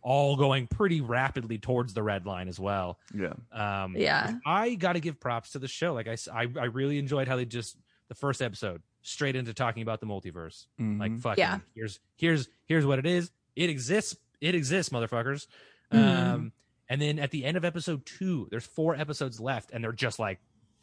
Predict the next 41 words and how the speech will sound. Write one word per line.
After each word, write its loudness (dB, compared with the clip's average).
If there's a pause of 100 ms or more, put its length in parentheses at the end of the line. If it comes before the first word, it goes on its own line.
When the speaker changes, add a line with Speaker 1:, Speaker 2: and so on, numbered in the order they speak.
(260)
Speaker 1:
"Shit's -4
fucked." -4
And -6
you're -2
like, -6
Speaker 3:
Yeah. 0
Speaker 1:
"What? 4
Already?" 8
Speaker 3:
<laughs> 8
Speaker 2:
Yeah. 4 (380)
It's -18
good 2
storytelling, 4
man. 2
Stunning 2
surprise 0
number 0
Speaker 3:
Yeah. 8
Speaker 2:
one. 4 (200)
Coming 0
in 2
right 4
on 2
Speaker 1:
Going 6
Speaker 2:
time. 2
Speaker 1:
balls 2
to 0
the 4
wall. -2
Speaker 2:
Yeah. -2 (180)
It's -12
a -4
good 4
first 0
act 4
break, -2
you 0
know? -2 (400)
<clears throat> 0
Speaker 3:
Yeah. 4 (260)
Speaker 1:
Yeah. -2